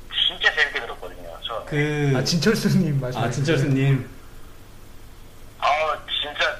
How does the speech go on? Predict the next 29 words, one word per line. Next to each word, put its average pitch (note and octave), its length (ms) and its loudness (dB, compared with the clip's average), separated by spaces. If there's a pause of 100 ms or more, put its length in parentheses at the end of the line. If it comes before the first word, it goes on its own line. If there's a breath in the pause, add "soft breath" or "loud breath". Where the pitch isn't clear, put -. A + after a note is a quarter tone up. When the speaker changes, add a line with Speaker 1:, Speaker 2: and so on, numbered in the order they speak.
Speaker 1:
되게 D3 220 2
재밌게 D3 280 0
들었어요. G#2+ 360 -8
그때 - 220 -12
빵빵 D#3 420 2
터져가지고. C#3 720 -6
Speaker 2:
저희도 C#3+ 380 2
그때 A2+ 300 -2
진짜 G2+ 520 -8
Speaker 3:
네. A#2+ 300 -6 (640)
Speaker 2:
깜짝 E3 280 0
놀랐어요. G2 380 -2 (300)
Speaker 3:
네, C3 80 -10
저희 D3 240 -2
둘 G#3+ 200 2
다 F3+ 240 6
웃긴 D3 360 0
사람들이 A#3 360 2
아니라서. D3 480 2
근데 D3 180 0
그 E3 120 -2
형님은 F3+ 420 0
인생이 D3 400 2
좀 C#3 140 -2
즐거우신 D3+ 460 0
분이라. B2+ 480 -2 (720 loud breath)
Speaker 2:
근데 D3 240 2
그렇게 E3+ 440 4
해놓고 D#3 720 2